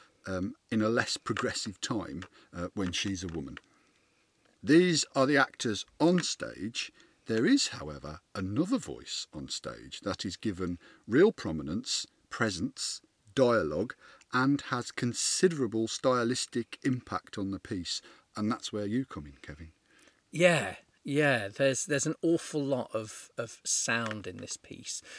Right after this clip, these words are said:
Speaker 2: Um, so much so that the, the author even kind of mentions it in her preamble to the, to the play. Um, there's a lot of news reports of the time.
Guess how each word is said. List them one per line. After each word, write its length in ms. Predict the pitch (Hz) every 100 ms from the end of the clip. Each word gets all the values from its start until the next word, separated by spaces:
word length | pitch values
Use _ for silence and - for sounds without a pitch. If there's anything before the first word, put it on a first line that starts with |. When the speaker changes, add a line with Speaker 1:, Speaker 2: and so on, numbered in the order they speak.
| - _
Speaker 2:
Um, 540 | 147 131 123 117 113 -
so 180 | - 160
much 160 | 147 -
so 160 | 131
that 220 | 123 139
the, 200 | 123 123 117
the 140 | 135
author 320 | 123 120 - 127
even 260 | 113 117
kind 220 | - 120
of 40 | 107
mentions 460 | 117 120 - 123
it 80 | 117
in 80 | 113
her 120 | 113
preamble 580 | - - 117 113 113 110
to 160 | - 110
the, 180 | 113 - - - - -
to 120 | -
the 120 | 113
play. 400 | - 127 123 139 - - _ -
Um, 480 | 143 139 143 143 139 - - - _ _
there's 640 | - 147 147 151 139 - - _ _ _ -
a 80 |
lot 220 | 147 160 165
of 640 | 160 156 151 131 - - _ _ _ _ _ _ _ _ _ -
news 340 | 151 147 139
reports 540 | 151 - 147 151 - 147
of 140 | -
the 80 | -
time. 600 | - - 147 160 165